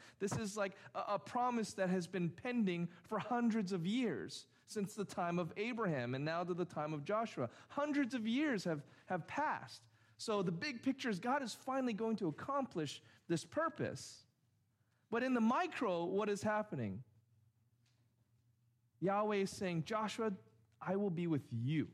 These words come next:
I'm here to take care of you also. I will exalt you at the right time. I care about you, the individual." Now, what sh-, what would, you know, how would Joshua respond? How, how should that make him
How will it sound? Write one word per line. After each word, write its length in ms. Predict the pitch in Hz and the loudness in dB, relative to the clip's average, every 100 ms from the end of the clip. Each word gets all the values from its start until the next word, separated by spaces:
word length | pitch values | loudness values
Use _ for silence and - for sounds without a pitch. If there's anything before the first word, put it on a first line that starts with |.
| - _ _ _ _ - | -12 _ _ _ _ -8
I'm 280 | 180 220 220 | -4 0 2
here 180 | 214 | 4
to 80 | 196 | 2
take 320 | 175 196 175 | 0 0 -2
care 300 | - 180 160 | -2 -2 0
of 120 | 139 123 | 0 0
you 400 | 156 196 190 - | 2 4 2 0
also. 580 | 151 151 - - 92 - | 0 -2 -4 -6 -6 -4
I 200 | 165 220 | -2 0
will 200 | 214 196 | 2 2
exalt 640 | 131 120 175 196 202 - | 0 0 0 0 0 -6
you 280 | 135 107 101 - - - - | -2 -2 -2 -8 -20 -14 -4
at 160 | 143 | -4
the 120 | - 147 | 0 2
right 340 | 160 165 156 | 2 -2 -6
time. 400 | - 143 127 120 | -6 -4 -2 -2
I 60 | 127 | -4
care 400 | - 226 220 196 | -6 -4 0 0
about 320 | 160 151 - - _ | 0 0 -4 -18 _
you, 360 | 143 185 139 101 - _ _ - | 0 2 2 -2 -10 _ _ -2
the 80 | |
individual." 720 | 147 147 139 151 131 120 76 92 - - - _ _ _ _ _ _ _ _ _ _ - | 0 0 2 0 -2 -4 -6 -8 -16 -20 -20 _ _ _ _ _ _ _ _ _ _ -4
Now, 240 | 175 170 - - _ _ _ _ _ _ _ _ _ _ _ - | -2 -4 -10 -20 _ _ _ _ _ _ _ _ _ _ _ -2
what 200 | 294 - | -2 -2
sh-, 240 | - - 226 | -10 -10 -8
what 400 | 233 233 269 294 | -6 -2 0 2
would, 180 | 262 220 196 196 202 - - | 2 -2 -12 -16 -18 -18 -6
you 80 | 208 | -2
know, 80 | 190 | 0
how 200 | 226 262 | 2 2
would 100 | 214 | 2
Joshua 340 | 208 196 185 | 2 2 0
respond? 360 | 143 - 131 120 | -2 -2 -2 2
How, 180 | 233 240 | 2 2
how 140 | 294 | 0
should 180 | 277 240 | 2 0
that 160 | 233 | 2
make 260 | 196 196 185 | 2 2 -2
him 240 | 202 170 | 0 0